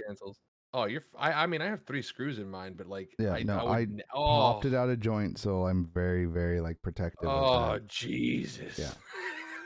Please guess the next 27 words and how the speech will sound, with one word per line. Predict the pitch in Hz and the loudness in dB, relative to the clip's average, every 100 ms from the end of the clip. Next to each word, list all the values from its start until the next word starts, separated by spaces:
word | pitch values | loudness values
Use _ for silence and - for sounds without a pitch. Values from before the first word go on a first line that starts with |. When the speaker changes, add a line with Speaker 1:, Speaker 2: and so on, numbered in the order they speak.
| 359 - - - - - _ _ _ - | -12 -12 -14 -14 -16 -20 _ _ _ -10
Speaker 1:
Fucking | 160 - - 110 98 101 117 | -8 -8 -14 -16 -14 -14 -8
nightmare. | 131 131 82 87 82 | -6 -6 -8 -16 -2
Speaker 2:
Isn't | 156 208 311 | 0 4 4
it | - | 4
interesting | 135 143 147 139 139 | 2 2 2 2 0
that | 120 | 0
this | 113 | 0
conversation | - 117 117 110 107 104 - 98 | 0 0 2 2 0 0 0 -2
started | - 92 95 | 0 0 0
with | 92 | -2
nostalgia? | 92 - 87 90 90 95 95 - - - | -6 -8 -4 -2 -2 -2 -4 -10 -12 -4
And, | 123 117 | 0 0
like, | 113 104 - | -2 -2 -4
it's | 120 | -4
such | - 127 156 | -2 -2 -2
a | |
broad | 117 101 95 95 | 0 2 2 0
topic | - 90 - 90 101 | 0 0 0 -2 0
that | 85 | 0
we're | 104 143 | 0 0
talking | 110 113 - 113 | 0 0 0 0
about | 98 90 | 2 4
Speaker 1:
Oh, | 135 95 | 4 4
yeah, | |
Speaker 2:
random | 98 98 95 | 2 2 2
Speaker 1:
dude. | 92 | 2
Speaker 2:
memories, | 90 95 104 117 | 2 2 2 0